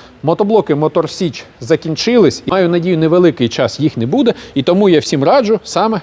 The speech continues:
ось цей мотоблочок. Це мотоблок, якщо хто полюбляє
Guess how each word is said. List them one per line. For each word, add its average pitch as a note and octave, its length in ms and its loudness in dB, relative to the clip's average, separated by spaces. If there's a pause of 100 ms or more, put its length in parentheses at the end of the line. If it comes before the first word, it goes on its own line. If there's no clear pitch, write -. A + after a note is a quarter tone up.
(120)
ось B2+ 140 -10
цей E3+ 240 0
мотоблочок. C#3+ 680 0 (260)
Це F#3 280 2
мотоблок, C#3 800 0
якщо C#3 400 0
хто - 340 -2
полюбляє D#3+ 680 0